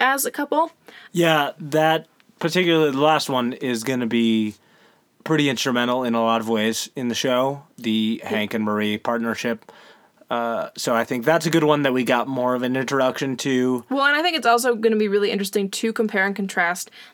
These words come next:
Speaker 1: the way that Walt and Skylar are as a marriage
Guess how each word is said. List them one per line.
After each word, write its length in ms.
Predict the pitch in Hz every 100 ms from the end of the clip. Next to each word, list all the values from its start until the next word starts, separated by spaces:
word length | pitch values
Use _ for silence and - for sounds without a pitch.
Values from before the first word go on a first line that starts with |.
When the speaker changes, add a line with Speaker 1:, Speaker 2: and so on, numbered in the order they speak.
| _
Speaker 1:
the 100 | 208
way 380 | 202 202 202 -
that 380 | 202 185 - - - - -
Walt 240 | 214 208 -
and 140 | 202 196
Skylar 420 | - 185 180 190
are 300 | - 170 -
as 400 | - 170 175 - - -
a 180 | 175
marriage 560 | 175 165 151 160 175 -